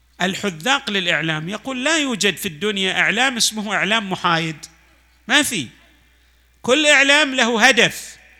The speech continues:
وعنده أجندة، فهو يريد أن يستقطب أناس، وعلى أقل الأهداف أن يخلط لديك الرؤية بحيث لا تستطيع أن تميز بين الحق والباطل".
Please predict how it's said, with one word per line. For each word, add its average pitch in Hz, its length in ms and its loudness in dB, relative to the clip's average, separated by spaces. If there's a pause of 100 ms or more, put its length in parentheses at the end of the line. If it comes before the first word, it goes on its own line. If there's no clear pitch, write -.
(580)
وعنده 240 560 4
أجندة، 185 520 2 (1000)
فهو 214 380 2
يريد 226 480 2
أن 240 200 0
يستقطب 262 760 0
أناس، 247 680 2 (640)
وعلى 226 360 4
أقل 320 560 2
الأهداف 294 800 2 (680)
أن 208 160 0
يخلط 302 800 0 (580)
لديك 233 640 4
الرؤية 185 680 2 (160)
بحيث - 420 2
لا 302 400 4
تستطيع 240 880 2
أن 185 140 -2
تميز 196 480 -2
بين 185 300 0
الحق 214 460 -4
والباطل". 165 560 0